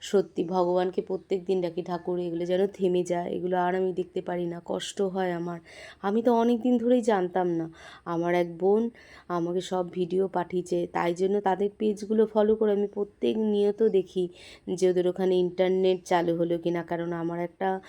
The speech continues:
দাদা পরিচয় হয়েছিল, তো, উম, সেই দাদা ক্যান্সার, কেমো চলছে, সে জেনে কেমন আছে জানি না, ইন্টারনেট পরিষেবা তাদের বন্ধ তাই।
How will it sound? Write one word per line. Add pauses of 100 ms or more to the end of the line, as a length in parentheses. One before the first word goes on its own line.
(480)
দাদা
পরিচয়
হয়েছিল, (480)
তো,
উম,
সেই
দাদা
ক্যান্সার,
কেমো
চলছে,
সে
জেনে
কেমন
আছে (420)
জানি
না, (280)
ইন্টারনেট
পরিষেবা
তাদের
বন্ধ
তাই।